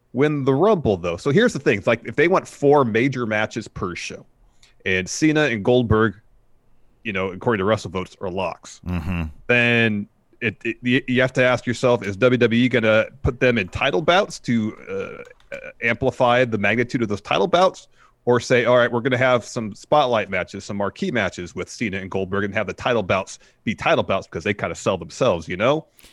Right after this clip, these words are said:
Speaker 1: Are they gonna go all in on the title matches and have a, a Drew versus Goldberg rematch?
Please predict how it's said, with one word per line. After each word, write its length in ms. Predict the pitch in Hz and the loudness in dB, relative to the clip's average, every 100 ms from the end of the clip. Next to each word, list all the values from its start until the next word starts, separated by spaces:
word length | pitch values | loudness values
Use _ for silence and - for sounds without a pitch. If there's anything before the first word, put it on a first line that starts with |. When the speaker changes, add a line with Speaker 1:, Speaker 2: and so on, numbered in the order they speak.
| _ - | _ -6
Speaker 1:
Are 80 | |
they 120 | 95 120 | -2 0
gonna 140 | 110 | 2
go 200 | 113 120 | 2 2
all 340 | 123 127 123 | 4 4 4
in 100 | 131 | 2
on 60 | 110 | 0
the 80 | 101 | -2
title 280 | 143 151 120 | 0 0 0
matches 400 | 90 85 98 98 | -2 -6 -10 -8
and 80 | |
have 280 | 104 95 87 _ _ _ - | -4 -4 -4 _ _ _ -6
a, 60 | 98 | -2
a 260 | 95 98 87 | 0 -2 -2
Drew 360 | 120 139 127 | 2 4 4
versus 320 | 120 117 95 | 4 0 -2
Goldberg 440 | 90 123 117 101 92 | 0 2 2 0 -2
rematch? 600 | 98 92 90 85 - | -4 -4 -4 -6 -10